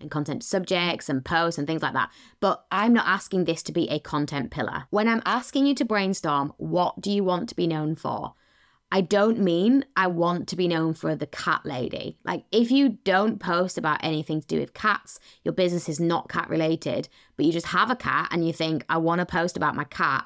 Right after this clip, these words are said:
Like, why? I want you, <laughs> why do you wanna be known for that? Will that help you? <laughs> I'm gonna, I, I beg you, like, please, think about this. I know you might love your cat, but if it's not gonna help you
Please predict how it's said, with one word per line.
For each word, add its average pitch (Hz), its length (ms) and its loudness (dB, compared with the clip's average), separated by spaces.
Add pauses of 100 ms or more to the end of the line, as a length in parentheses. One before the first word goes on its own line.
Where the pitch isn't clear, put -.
(140)
Like, 160 160 -6
why? 151 520 0 (100)
I 170 80 2
want 196 220 4
you, 240 120 4 (140)
<laughs> - 140 -20
why 220 320 4
do 254 80 2
you 269 80 6
wanna 226 160 4
be 214 100 2
known 185 220 2
for - 80 -8
that? - 240 -4 (100)
Will 196 280 4
that 220 160 2
help 180 260 -2
you? 73 260 0
<laughs> - 0 - (420)
I'm 508 160 0
gonna, 466 560 2
I, - 80 0
I - 40 0
beg 262 460 0
you, 160 240 2
like, 170 300 0 (280)
please, 165 580 2
think 233 220 4
about 226 260 0
this. 151 420 -10
I 208 140 2
know 214 460 4
you 220 180 4
might 196 280 2
love 175 180 2
your 165 120 2
cat, 156 400 0 (140)
but 165 160 2
if 185 120 0
it's - 160 -6
not 196 200 2
gonna 233 180 2
help 220 360 2
you 180 400 2